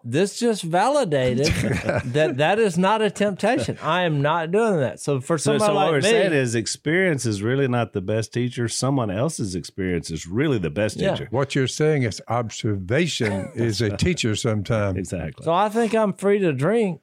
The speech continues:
Speaker 1: every once in a while, you know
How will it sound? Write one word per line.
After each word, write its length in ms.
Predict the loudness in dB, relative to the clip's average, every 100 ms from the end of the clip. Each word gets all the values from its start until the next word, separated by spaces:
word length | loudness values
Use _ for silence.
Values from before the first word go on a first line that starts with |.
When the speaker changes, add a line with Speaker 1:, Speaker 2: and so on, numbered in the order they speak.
| -4
Speaker 1:
every 260 | 0 2
once 260 | 2 0 0
in 60 | 0
a 40 |
while, 320 | 2 2 0 -4 -12 _ _ _ _ _ _
you 120 | -2 0
know 320 | 0 -2 -6